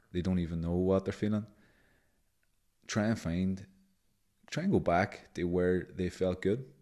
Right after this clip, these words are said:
find, find their love, find their passion, find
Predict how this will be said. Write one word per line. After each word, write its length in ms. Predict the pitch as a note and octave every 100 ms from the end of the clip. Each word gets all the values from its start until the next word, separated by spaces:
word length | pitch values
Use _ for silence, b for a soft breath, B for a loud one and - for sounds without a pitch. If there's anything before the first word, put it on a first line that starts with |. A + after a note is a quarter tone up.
| _ _ _
find, 560 | - G2 G#2 G2+ F#2+ -
find 220 | - G#2
their 120 | G2
love, 280 | F2 F2+ G#2 - - _ _
find 280 | - F#2+ F#2
their 120 | F2+
passion, 480 | - F2+ - G#2 G2+
find 400 | - F#2+ F#2+